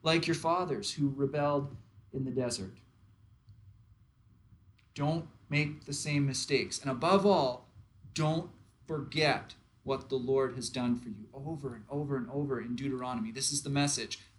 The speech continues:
Don't forget, remember. Don't forget, remember. Over and over and over.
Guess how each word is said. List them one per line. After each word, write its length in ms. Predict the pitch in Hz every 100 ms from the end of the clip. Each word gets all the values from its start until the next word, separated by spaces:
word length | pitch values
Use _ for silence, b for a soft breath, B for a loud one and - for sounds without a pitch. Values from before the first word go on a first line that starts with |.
| -
Don't 220 | 139 -
forget, 480 | 185 170 156 - - - _ _
remember. 680 | 131 131 143 151 131 101 - - -
Don't 200 | 139 139
forget, 440 | 180 175 127 - - _ -
remember. 500 | 139 139 127 107 - - -
Over 340 | 147 160 147
and 120 | 131 127
over 220 | 143 135
and 100 | 120
over. 200 | 127